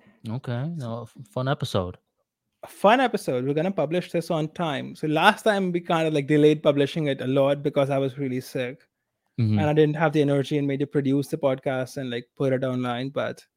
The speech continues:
Speaker 2: yeah, this time we're gonna be there on Sunday or Saturday.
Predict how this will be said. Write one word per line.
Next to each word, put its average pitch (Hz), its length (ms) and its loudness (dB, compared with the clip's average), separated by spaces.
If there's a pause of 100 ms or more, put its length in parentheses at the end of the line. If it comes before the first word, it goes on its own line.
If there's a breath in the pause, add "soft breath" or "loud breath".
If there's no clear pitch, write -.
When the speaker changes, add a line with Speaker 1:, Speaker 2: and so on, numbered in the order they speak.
(560)
Speaker 2:
yeah, 139 180 4
this 175 220 6
time 180 260 8
we're 170 60 4
gonna 160 220 4
be 151 180 4
there 143 280 6
on 131 360 -2
Sunday 139 420 0
or 131 100 0
Saturday. 147 640 -2